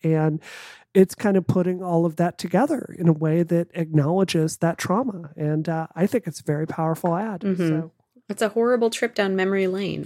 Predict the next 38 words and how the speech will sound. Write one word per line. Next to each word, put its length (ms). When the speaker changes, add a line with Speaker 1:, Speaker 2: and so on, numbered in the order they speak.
Speaker 2:
which 200
I 40
think 100
Speaker 1:
Yeah. 120
Speaker 2:
is 120
very 240
effective. 580
Speaker 1:
Yeah. 200
Thank 220
you. 180
Thank 220
you. 80
Speaker 2:
Yeah. 60
Speaker 1:
So 300
we're 240
getting 300
involved 380
with 160
the, 140
uh, 140
Markey 480
Kennedy 460
race 340
here 220
in 100
Massachusetts. 1200
Uh, 460
we 300
are 420
obviously 540
gonna 180
be 140
doing 360
more 240
anti-Trump 720
ads. 460
And, 240
uh, 160